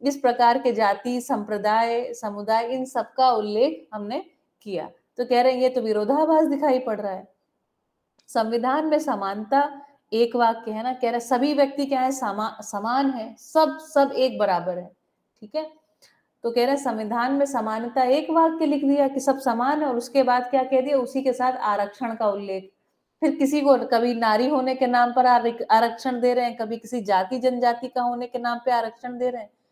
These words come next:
तो इस प्रकार तो समानता हुई नहीं, है ना। और संविधान में उसकी प्रक्रिया होना, है ना, उसका वो किस प्रकार दिया जाएगा, शेड्यूल कास्ट का कितना आरक्षण रहेगा, किस विधि से नौकरी दी जाएगी, ये सब का उसके बाद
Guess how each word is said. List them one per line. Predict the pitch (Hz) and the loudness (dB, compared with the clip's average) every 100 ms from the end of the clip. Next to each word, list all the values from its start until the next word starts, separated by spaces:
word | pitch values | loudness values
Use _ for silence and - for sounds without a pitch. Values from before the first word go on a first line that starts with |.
| _ _ | _ _
तो | 233 | -6
इस | - 254 | -4 -6
प्रकार | - 214 214 208 208 | -2 -2 0 0 0
तो | |
समानता | 214 214 190 190 190 | -6 -6 -8 -8 -4
हुई | 190 202 302 | -4 0 -2
नहीं, | 339 285 - _ _ _ _ _ _ _ _ _ _ _ _ _ _ - | 0 -4 -6 _ _ _ _ _ _ _ _ _ _ _ _ _ _ -6
है | |
ना। | 285 | -4
और | 330 262 277 | 0 4 4
संविधान | 285 247 240 262 277 320 | 2 0 2 4 4 6
में | 302 | 4
उसकी | 240 - 208 | 2 -4 -2
प्रक्रिया | 214 202 262 339 | -2 2 2 4
होना, | 415 359 277 233 | 2 2 0 -2
है | 233 226 | -6 -6
ना, | 285 | -6
उसका | - 233 - 254 | -4 -6 2 4
वो | 247 | 6
किस | 254 320 320 | 6 4 4
प्रकार | 311 294 285 285 | 4 4 4 4
दिया | 277 285 | 4 2
जाएगा, | 285 294 294 294 233 - 214 214 190 185 214 | 4 2 2 2 0 -4 -12 -12 -10 -8 -8
शेड्यूल | 208 226 269 277 | -4 0 2 2
कास्ट | 262 247 247 | 2 0 0
का | 254 | -2
कितना | 254 254 247 | -2 -4 -2
आरक्षण | 233 220 - 240 | -2 -4 -4 -4
रहेगा, | 226 226 226 226 | -2 -4 -4 -6
किस | - 269 | -4 -6
विधि | 233 226 233 | -4 -4 -2
से | 247 | -2
नौकरी | 220 208 233 233 | -2 -4 -4 -6
दी | 226 | -4
जाएगी, | 226 226 220 | -4 -4 -4
ये | 233 240 | -2 -2
सब | 254 240 - | 0 -2 -2
का | 220 226 311 | 0 2 2
उसके | 311 285 214 - 214 | 0 -8 -16 -6 -6
बाद | 196 233 277 | 2 2 2